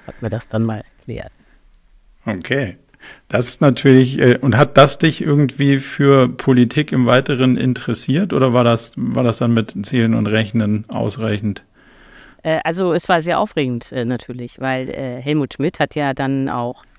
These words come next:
Speaker 1: immer besondere Staatsgäste in sein Haus eingeladen, also beispielsweise den französischen Präsidenten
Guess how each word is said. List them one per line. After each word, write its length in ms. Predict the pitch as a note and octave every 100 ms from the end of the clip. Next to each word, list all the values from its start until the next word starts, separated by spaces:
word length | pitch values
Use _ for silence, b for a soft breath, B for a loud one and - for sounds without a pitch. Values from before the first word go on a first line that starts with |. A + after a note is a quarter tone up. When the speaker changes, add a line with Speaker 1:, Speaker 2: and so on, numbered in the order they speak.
| _ _
Speaker 1:
immer 360 | - D3 C3 B2+
besondere 380 | - C3 C#3 C3
Staatsgäste 1000 | - B2+ - C#3 C#3 - C3+ B2 B2 B2 - _
in 280 | C3+ B2+ B2
sein 300 | - A#2 B2
Haus 200 | A#2+ -
eingeladen, 580 | C#3+ C#3+ C#3+ C#3 D#3 A#2+
also 240 | A2+ A2
beispielsweise 580 | A#2 - B2 - G#2 A2+
den 160 | A2
französischen 580 | - A#2+ - B2+ C3+ B2+ -
Präsidenten 720 | - B2+ B2 A#2+ A2 A#2+ A#2